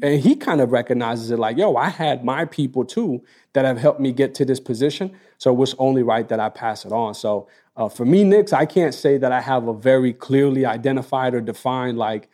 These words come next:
you know, kill list. Maybe it's something I need to put together, but, um,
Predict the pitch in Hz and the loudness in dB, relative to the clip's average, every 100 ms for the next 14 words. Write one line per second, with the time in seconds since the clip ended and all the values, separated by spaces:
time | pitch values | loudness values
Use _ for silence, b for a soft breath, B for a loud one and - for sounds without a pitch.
0 | b - 127 117 117 - 165 190 202 220 | b -2 0 0 -2 2 4 4 4 0
1 | 214 147 143 143 143 139 135 127 139 123 | 0 0 2 0 0 -2 0 0 0 0
2 | 123 b b - 160 151 123 143 175 226 | -2 b b 0 2 2 2 4 4 2
3 | 240 b b b 113 131 123 120 117 113 | 0 b b b 0 2 4 2 0 -2
4 | 113 110 | -6 -12